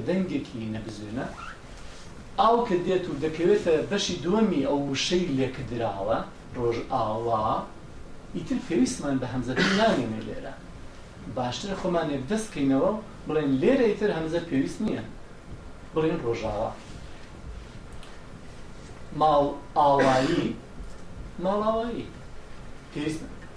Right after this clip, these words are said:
ئەگەر ئێمە لەمە خۆمان یەک دەست بکەینەوە، واتە کێشەی یەکێک لە پیتەکانمان، ئە، تا ڕادەیەک یەک دەست کردووەتەوە. بەڵام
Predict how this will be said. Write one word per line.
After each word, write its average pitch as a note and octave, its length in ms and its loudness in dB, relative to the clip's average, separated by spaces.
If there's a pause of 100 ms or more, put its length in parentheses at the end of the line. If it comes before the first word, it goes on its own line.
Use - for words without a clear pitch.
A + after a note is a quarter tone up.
ئەگەر G3+ 260 4
ئێمە E3+ 220 2
لەمە B2 200 2 (180)
خۆمان D3+ 340 2
یەک A#2 160 -2
دەست D#3 180 -2
بکەینەوە، C3 380 -2
واتە F#3+ 260 4 (520)
کێشەی G#3 540 4 (240)
یەکێک C4 340 2
لە F#3 100 0
پیتەکانمان، D#3 640 -4
ئە، - 800 -8 (460)
تا F#3+ 100 6 (100)
ڕادەیەک D3+ 420 4 (100)
یەک A2+ 180 -4
دەست C3+ 240 -2
کردووەتەوە. F2+ 580 -8 (420)
بەڵام D3 340 4